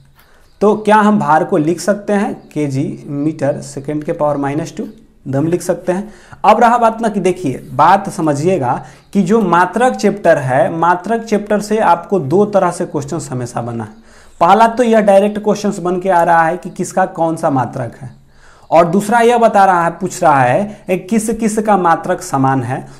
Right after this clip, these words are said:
तो उसको आप एक बार जरूर देखिएगा और उसके लिए यहाँ पर लिखवा भी दे रहे हैं। तो भार का एसआई इकाई किसके बराबर होता है? तो बल के होता है।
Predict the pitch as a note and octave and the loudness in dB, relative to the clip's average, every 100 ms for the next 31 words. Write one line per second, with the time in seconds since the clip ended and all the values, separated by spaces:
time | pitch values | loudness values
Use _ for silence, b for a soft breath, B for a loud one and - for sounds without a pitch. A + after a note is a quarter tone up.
0 | - G#3 F#3 E3 - - G#3 - C3+ C3+ | -4 -2 -2 -2 -4 0 0 2 0 0
1 | B2+ A#2 C#3+ - - C3 B2+ D3 F3 F3 | -4 -2 -2 -4 -12 -6 -2 0 0 0
2 | E3+ F3+ F3+ G3 A#3+ B - D3+ D#3 - | -2 0 0 0 -2 B -2 0 0 0
3 | F#3 F#3 F#3 D3+ C#3+ C#3+ F#3+ G3+ C3+ C3 | 0 0 0 0 0 0 0 0 -2 -2
4 | C#3 D3 F3 F3+ F#3 F3+ F#3+ - C#3+ E3 | 2 2 4 2 2 2 0 -2 0 0
5 | F#3+ F#3+ F#3 F3+ F3 E3+ D#3+ D#3+ - G3 | 2 0 0 -2 0 -2 -2 -6 -4 0
6 | F#3 F3+ F3 E3+ E3+ E3 D#3+ A#2+ B2+ C3 | 2 2 0 -2 -4 -6 -6 -4 -4 -6
7 | C#3+ C3+ C3+ C#3 | -4 -4 -4 -6